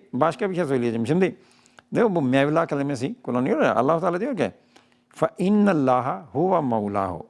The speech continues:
Allah Peygamber aleyhisselatü vesselam'ın Mevlasıdır. "Ve Cibrilo ve Cibrail ve salihul muminin ve salih müminler."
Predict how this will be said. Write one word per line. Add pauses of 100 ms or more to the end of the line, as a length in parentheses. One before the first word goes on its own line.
Allah (800)
Peygamber
aleyhisselatü
vesselam'ın
Mevlasıdır. (1800)
"Ve
Cibrilo
ve
Cibrail (1700)
ve
salihul
muminin (460)
ve
salih
müminler."